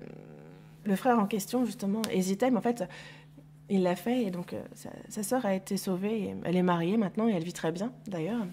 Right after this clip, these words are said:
Mais quand on évangélise, en fait, je me souviens que oui, d'avoir fait beaucoup de cadeaux, euh, par exemple, pour les parents, lorsque c'est, euh, un, l'anniversaire de, des parents ou lorsque c'est l'anniversaire d'un événement particulier,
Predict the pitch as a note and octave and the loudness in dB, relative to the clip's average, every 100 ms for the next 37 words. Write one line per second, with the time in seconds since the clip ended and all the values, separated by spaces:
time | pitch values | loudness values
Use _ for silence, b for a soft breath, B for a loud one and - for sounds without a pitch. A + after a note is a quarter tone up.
0 | - - - - - - - B B B | -12 -20 -20 -20 -20 -20 -20 B B B
1 | B - G3 C4 D4+ D#4 C#4 A3+ G#3+ A3 | B -6 4 4 4 2 4 4 4 2
2 | D#4 A#3+ G3+ C#4 - F#3 - B B B | 2 2 0 0 -2 -4 -6 B B B
3 | B B - - - G#3 G#3+ A#3 A#3 G#3+ | B B -20 -20 -4 2 2 2 0 0
4 | G#3 G3+ F#3+ F#3 F#3 - - - F#3+ F#3 | -2 -4 -6 -4 -6 -10 -20 -8 2 4
5 | F#3+ A3 C4 C4+ E4+ E4 - G#3 G3+ G3+ | 8 8 6 4 0 -2 0 2 4 4
6 | B3 B3 E3 B B B B B B - | 6 4 0 B B B B B B -20
7 | - - - - - - - - G#3 F#3+ | -20 -20 -20 -20 -20 -20 -20 -6 2 4
8 | F#3+ F#3+ A3 G3+ G3+ G#3 G3+ G3+ G3 C4+ | 4 4 2 0 4 6 8 8 8 8
9 | A3 G3 - F#3+ G#3 G3+ F3+ B B B | 6 4 0 0 2 4 2 B B B
10 | B F#3+ G3 G3+ G#3+ G#3+ - A3+ G#3 G3 | B 8 12 12 12 8 6 4 4 2
11 | F3+ F3+ - F#3+ F#3+ G#3 A3 D4 C#4 G#3+ | 2 2 0 4 8 10 10 8 6 4
12 | G3+ G#3 G3 G3+ A3 B3 F#3 F#3 F#3+ G3+ | 2 6 6 6 4 4 6 6 6 6
13 | A3 B3+ A#3+ - A#3 A#3 C4+ E4+ C4 | 4 4 2 0 0 0 2 0 -2